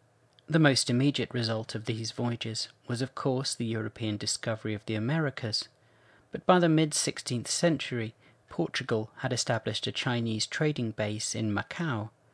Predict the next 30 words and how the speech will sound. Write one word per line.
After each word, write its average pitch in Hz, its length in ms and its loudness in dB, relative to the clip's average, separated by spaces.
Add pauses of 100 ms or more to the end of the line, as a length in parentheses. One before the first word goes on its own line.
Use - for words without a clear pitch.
(460)
and 143 120 6
a 156 40 4
flood 127 320 0
of 139 120 -2
Chinese 131 520 2
goods 107 360 -2
began 110 420 -2
to - 140 -6
enter 123 280 -4
Europe. 113 460 -2 (1800)
We 170 160 8
also 160 280 6
talked 127 360 -2
about 120 360 -4
Yuan 113 340 0
imperialism 117 880 4 (380)
in 92 100 2
Southeast 117 640 0
Asia, 127 420 0 (880)
in 165 140 10
largely 117 400 4
negative 107 460 -2
terms. 107 540 0 (880)
The 190 100 4
costly 143 440 4
military 127 500 4
expeditions - 720 0
in 113 120 0
Vietnam 113 600 2
and 107 140 0